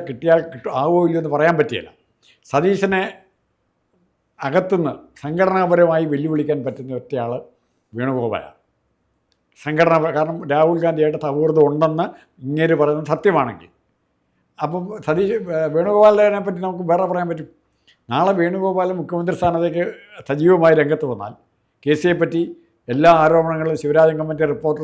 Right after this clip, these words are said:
സഭയുടെ മൊഴിയൊക്കെ എല്ലാം പരസ്യമാക്കാൻ തുടങ്ങി ചർച്ചാ വിഷയമാകും. അത് കെ സിക്ക് തന്നെ പാരയാകും. ഇത് സതീശന് ഇതറിയാവുന്ന കാര്യങ്ങളാണല്ലോ. ഇത് ഇങ്ങനത്തെ പാരവയ്പിൽ കൂടി അവസാനം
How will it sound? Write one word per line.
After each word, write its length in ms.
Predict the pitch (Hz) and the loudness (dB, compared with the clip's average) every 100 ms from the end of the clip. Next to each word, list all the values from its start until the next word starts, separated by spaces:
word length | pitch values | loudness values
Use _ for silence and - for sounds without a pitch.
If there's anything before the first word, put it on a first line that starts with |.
| 143 | -6
സഭയുടെ 340 | 135 151 156 143 | -4 -2 -2 -2
മൊഴിയൊക്കെ 320 | 147 156 156 151 | -2 -4 -2 -4
എല്ലാം 180 | 156 165 - _ _ 143 | -4 -8 -10 _ _ -4
പരസ്യമാക്കാൻ 460 | 165 196 175 175 160 | -2 2 2 2 -2
തുടങ്ങി 200 | 165 - | -6 -4
ചർച്ചാ 220 | 160 208 196 | 0 0 0
വിഷയമാകും. 340 | 151 120 92 _ _ _ _ _ | -2 -4 -6 _ _ _ _ _
അത് 80 | 151 160 | -4 0
കെ 80 | 185 | 0
സിക്ക് 160 | 190 185 | 0 -2
തന്നെ 160 | 185 190 196 - | -2 -6 -6 2
പാരയാകും. 420 | 165 170 95 - _ _ _ _ _ | 4 4 0 -10 _ _ _ _ _
ഇത് 100 | 139 180 190 143 | -6 -6 -4 -4
സതീശന് 400 | 160 156 175 175 | -2 -2 -2 -2
ഇതറിയാവുന്ന 400 | 165 165 170 170 165 | 0 2 2 2 -2
കാര്യങ്ങളാണല്ലോ. 480 | 160 165 156 156 156 _ _ _ _ _ 135 | -2 -2 -2 -4 -10 _ _ _ _ _ 0
ഇത് 80 | 185 175 | 2 2
ഇങ്ങനത്തെ 340 | 196 208 208 - | 4 4 4 2
പാരവയ്പിൽ 540 | 151 165 170 165 165 143 | 0 0 2 0 -2 -6
കൂടി 120 | 160 135 | -4 -4
അവസാനം 280 | 127 151 | -4 -10